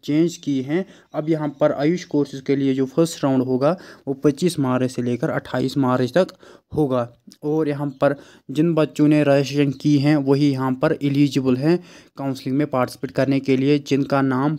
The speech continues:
प्रोविजनल मेरिट लिस्ट में आया है, जो इन लोगों ने अपलोड किया था प्रोविजनल मेरिट लिस्ट, जो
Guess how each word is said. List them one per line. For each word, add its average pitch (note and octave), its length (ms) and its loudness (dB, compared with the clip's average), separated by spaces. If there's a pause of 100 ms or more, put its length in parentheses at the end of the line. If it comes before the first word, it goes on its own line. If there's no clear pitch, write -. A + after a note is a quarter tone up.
प्रोविजनल D3 680 -4
मेरिट C#3 400 -2
लिस्ट C3 260 -2
में C#3 160 0 (100)
आया C3+ 260 0
है, C#3+ 220 -4
जो C3+ 220 0
इन C3+ 180 -4
लोगों C3 240 -2
ने D3+ 220 0 (420)
अपलोड D#3 400 0
किया C3+ 280 0
था C#3+ 240 -4
प्रोविजनल C#3 460 0
मेरिट C3 300 0
लिस्ट, C3 300 -6
जो C#3+ 300 -4